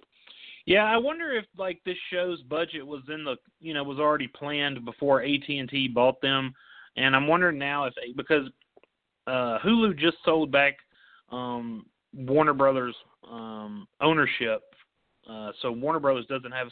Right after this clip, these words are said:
stake in Hulu anymore. They actually sold it back, uh, for fifteen billion, um, which A T and T is gonna put towards, you know, the, the purchase, you know, the merger with, uh, Warner Brothers. So I almost wonder if they're looking at this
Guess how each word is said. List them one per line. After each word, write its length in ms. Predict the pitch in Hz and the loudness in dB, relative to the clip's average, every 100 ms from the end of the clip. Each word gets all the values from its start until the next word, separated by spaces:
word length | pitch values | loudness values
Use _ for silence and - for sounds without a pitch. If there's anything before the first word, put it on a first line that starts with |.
| - | -6
stake 240 | 127 123 | -6 -6
in 60 | 113 | -8
Hulu 300 | 123 117 110 | -6 -6 -8
anymore. 360 | 104 101 98 | -10 -12 -8
They 80 | 104 | -2
actually 300 | 120 120 110 - | -2 -2 -10 2
sold 220 | 120 113 | 4 4
it 140 | - | 2
back, 280 | 110 107 101 - _ - - - _ | 2 2 2 -6 _ -20 -20 -20 _
uh, 200 | 110 110 - | 0 0 0
for 100 | 107 | 0
fifteen 420 | 131 123 127 117 107 | 0 2 2 2 4
billion, 480 | 117 113 104 101 _ _ _ _ _ _ | 4 4 -2 -14 _ _ _ _ _ _
um, 460 | 113 110 110 107 113 | -6 -4 -4 -4 -4
which 180 | 117 - - - | -4 -6 -10 -8
A 220 | 123 123 | -4 -2
T 160 | 127 | -2
and 100 | 117 | -4
T 140 | 127 117 | -2 -4
is 80 | 110 | -4
gonna 220 | 113 110 | -6 -6
put 240 | - 120 | -4 -6
towards, 400 | - 120 113 110 - - _ | -2 0 0 -2 -8 -20 _
you 220 | - 123 | -4 0
know, 300 | 110 107 107 | 2 2 0
the, 340 | 101 104 101 98 | 2 2 2 -2
the 80 | - | -2
purchase, 480 | - 123 - 101 - - _ - _ _ | 2 2 0 -6 -6 -16 _ -20 _ _
you 100 | 117 | 2
know, 100 | 113 | 4
the 80 | 107 | 4
merger 440 | 113 113 107 104 | 4 4 2 0
with, 260 | 104 98 98 | -2 -2 -2
uh, 320 | 95 92 90 - _ - | -2 -2 -4 -10 _ -2
Warner 260 | 120 120 | 2 2
Brothers. 260 | 104 104 101 | 4 2 2
So 60 | 151 | 2
I 20 | |
almost 240 | 190 202 175 | 2 0 0
wonder 200 | 151 139 | 0 0
if 100 | 135 | 0
they're 140 | 135 | -2
looking 280 | 135 139 127 | -4 -10 -12
at 100 | 120 | -10
this 140 | 123 | -10